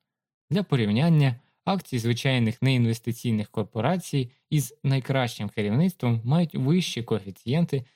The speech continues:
ціна акції до прибутку і ціна акції до активів. У цьому плані досвід минулих років був доволі суперечливим,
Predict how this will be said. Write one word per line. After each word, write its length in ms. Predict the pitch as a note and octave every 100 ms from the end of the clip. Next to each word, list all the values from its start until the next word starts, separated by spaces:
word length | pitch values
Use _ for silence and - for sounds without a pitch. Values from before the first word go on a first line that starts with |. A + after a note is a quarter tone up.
| _
ціна 280 | - C3+ G#2
акції 380 | C3 D#3 - C3
до 140 | A#2+
прибутку 580 | A#2+ C#3 D3 C3+ - A2 - _
і 200 | - C#3 -
ціна 340 | - C#3 A#2+ -
акції 480 | D3 D#3+ - C3 A#2
до 160 | C3
активів. 680 | C3 C3+ - C#3 A2 G2 - _ _ _
У 80 | -
цьому 260 | - G3+ E3+
плані 340 | C3+ F3+ D3+
досвід 440 | A2+ D3 D#3+ B2+ A#2
минулих 540 | A#2+ B2 C#3 A#2+ G2
років 400 | A2 G2+ - F#3
був 380 | A#2+ C3+ F3 E3+ -
доволі 460 | C3 A#2+ B2 D3 C#3
суперечливим, 840 | - B2 B2+ B2+ A2 - G#2+ G2